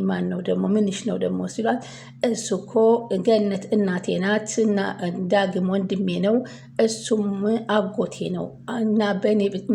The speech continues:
እሱም ባይሆን ደግሞ ለናታል በጣም ቅርብ ወዳጁ ነው። ስለዚህ በቤተሰቦቼ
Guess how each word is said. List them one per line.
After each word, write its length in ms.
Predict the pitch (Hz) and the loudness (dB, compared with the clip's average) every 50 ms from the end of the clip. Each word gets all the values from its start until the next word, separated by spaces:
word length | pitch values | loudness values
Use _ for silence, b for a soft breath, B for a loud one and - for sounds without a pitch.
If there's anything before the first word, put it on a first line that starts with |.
| 208 214 208 | 2 2 2
እሱም 320 | 202 - - - 262 233 | 0 -2 0 2 2 4
ባይሆን 360 | 202 190 185 190 - 214 185 185 | 4 4 2 2 0 0 0 0
ደግሞ 240 | 180 180 180 190 190 202 214 214 214 202 196 | 0 0 0 2 2 4 4 4 2 2 2
ለናታል 600 | 202 208 214 208 190 185 185 - - 202 202 214 208 - | 2 2 4 4 2 0 -2 -2 -2 -2 0 -2 -2 -2
በጣም 480 | - 202 202 - - - 226 208 208 208 208 | -4 -4 -4 -4 -4 0 0 0 0 0 -2
ቅርብ 280 | - - 226 208 190 196 | -2 -2 -2 0 0 2
ወዳጁ 460 | 185 180 180 185 180 175 175 - 185 | 0 2 2 2 0 0 0 0 0
ነው። 160 | 180 180 190 B B B B B B - | 0 0 -2 B B B B B B 0
ስለዚህ 480 | - 247 226 208 196 196 190 233 220 208 196 | 2 4 6 6 6 4 4 2 0 2 4
በቤተሰቦቼ 720 | 196 202 196 196 190 196 220 - - 180 185 185 180 - | 2 4 4 2 0 0 -2 -2 -2 0 0 -2 -4 -2